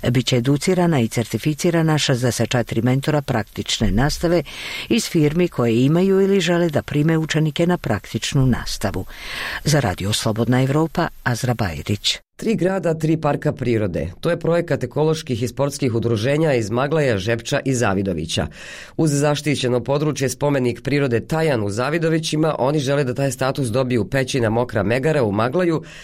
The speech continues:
Speaker 2: i planina Matinski vis u Žepču. Ovo je priča Arnesa Grbešića.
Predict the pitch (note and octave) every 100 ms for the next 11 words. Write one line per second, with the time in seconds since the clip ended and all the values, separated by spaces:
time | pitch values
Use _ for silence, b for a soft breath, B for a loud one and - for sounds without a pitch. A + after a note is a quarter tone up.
0 | B - F#3 D#3+ B2 C#3 D#3+ D3 B2 B2+
1 | C#3 C3 - A2+ B2+ B2+ - C3 G#2+ F2
2 | - G2+ B B B B E3 C#3 - A#2
3 | A#2 C3 A#2+ - F2 G2 D3 C3 C3+ F#2+
4 | - -